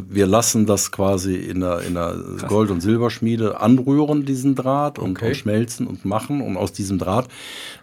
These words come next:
Speaker 1: äh, machen wir dann Folien, Drähte, äh, und da kommt jetzt eine ganze Reihe von neuen Produkten, die alle auf dieser, auf dieser neuen
Speaker 3: Spannend.
Speaker 1: Legierung einfach
Speaker 3: Ja.
Speaker 1: aufsitzen.
Speaker 2: Krass.
Speaker 1: Ja.
Speaker 3: Ja.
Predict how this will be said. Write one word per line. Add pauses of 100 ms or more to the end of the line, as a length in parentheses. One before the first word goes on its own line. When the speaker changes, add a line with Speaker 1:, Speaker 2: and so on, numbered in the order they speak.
Speaker 1:
äh,
machen
wir
dann
Folien,
Drähte,
äh,
und
da
kommt
jetzt
eine
ganze
Reihe
von
neuen
Produkten,
die
alle
auf
dieser,
auf
dieser
neuen
Speaker 3:
Spannend.
Speaker 1:
Legierung
einfach
Speaker 3:
Ja.
Speaker 1:
aufsitzen.
Speaker 2:
Krass. (160)
Speaker 1:
Ja.
Speaker 3:
Ja.